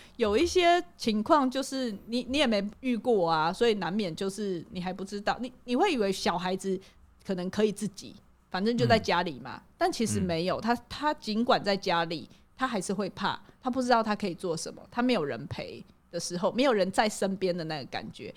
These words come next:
Speaker 1: 他还是觉得很可-，可怕，所以他就还是会哭。
Speaker 2: 因为我们现在可能就会觉得，哦，自己一个人很好啊，然后有自由空间啊。可是在小的时候，其实你很需要有一个人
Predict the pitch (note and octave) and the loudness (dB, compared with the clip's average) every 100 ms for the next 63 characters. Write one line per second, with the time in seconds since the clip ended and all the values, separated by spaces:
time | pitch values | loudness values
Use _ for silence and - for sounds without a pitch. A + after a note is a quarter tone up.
0 | - - B3 A3 F3+ G#3+ - C3 A#2 A2 | -14 -6 -4 -4 -6 -8 -6 -8 -6 -6
1 | E3+ D#3+ - - _ _ _ - - - | -8 -8 -8 -10 _ _ _ -8 -8 -4
2 | G3 C#3 - G3+ F#3+ F#3 F3 - D3 E3 | -4 -4 -4 -4 -4 -6 -8 -10 -10 -8
3 | D#3+ - - - - - F#3 A3 B2 F#2+ | -8 -12 -20 -20 -20 -2 2 4 4 2
4 | C#3+ C#3+ C#3+ A2 F2+ A#2+ A#2+ G#2+ B2+ C#3 | 2 2 2 0 0 -2 0 0 0 -2
5 | C3 G#2+ F#2+ F#2 F#2+ G#2+ A#2 E2+ E2+ F2 | -4 -4 -2 -4 -4 0 2 4 2 0
6 | A2+ G2+ D2+ - B2 F2 G2 G#2+ F#2 F#2 | -2 0 -4 -4 -2 -2 -2 -4 -4 -4
7 | F2+ F2 F#2+ A#2+ D#3+ G#3 G#3 A2+ G#2 G2 | -4 -4 -4 -2 0 0 2 2 0 0
8 | B2 C#3+ C#3 A#2+ A#2+ A2 E2 - B2+ A#2+ | 2 2 0 -2 -2 -4 -4 -2 0 0
9 | D2 D#2+ D2 C#2 | -2 -4 -6 -8